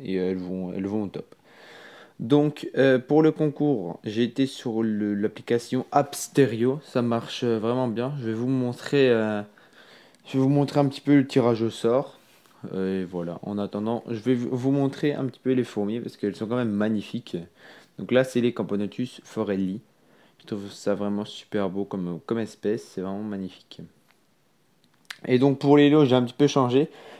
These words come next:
parce que finalement, c'est pas des Tetramoria, mais c'est des Fédoles, enfin uniquement des Fédoles, hein, euh. Et donc, il y aura d-, pour le premier gagnant, une Camponotus lateralis comme annoncé au départ, une Fedel pallidula en fondation.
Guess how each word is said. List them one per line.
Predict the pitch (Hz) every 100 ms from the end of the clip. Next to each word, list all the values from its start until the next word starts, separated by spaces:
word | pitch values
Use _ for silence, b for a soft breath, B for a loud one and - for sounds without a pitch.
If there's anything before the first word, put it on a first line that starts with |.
| B
parce | - 131
que | 143
finalement, | - 143 147 156 160
c'est | - 131 - -
pas | 143
des | 135
Tetramoria, | 131 123 131 127 131 139
mais | 135 131
c'est | 127 - 135 127
des | 113 120 123
Fédoles, | - - 127 110 110 139 160 98 92 -
enfin | 113 -
uniquement | 123 113 120
des | 120
Fédoles, | 113 101 123 135
hein, | 120
euh. | 104 92 92 B B B B B _ -
Et | 123
donc, | 139 135 - -
il | 123
y | 135
aura | 131 127 - -
d-, | 120 120 113 - - 135
pour | 151 151
le | 147
premier | - 147 139
gagnant, | 139 139 135 123 123 -
une | 147 143 135 131 _ _ _ _ _ -
Camponotus | 131 143 135 - 131
lateralis | 127 131 123 120 117
comme | - 147
annoncé | 131 123 120 - 127 - -
au | 127
départ, | 117 113 120 135 - - B B B B -
une | 143
Fedel | 139 139 135 120
pallidula | 131 120 120 117 -
en | 135
fondation. | 131 113 95 - 120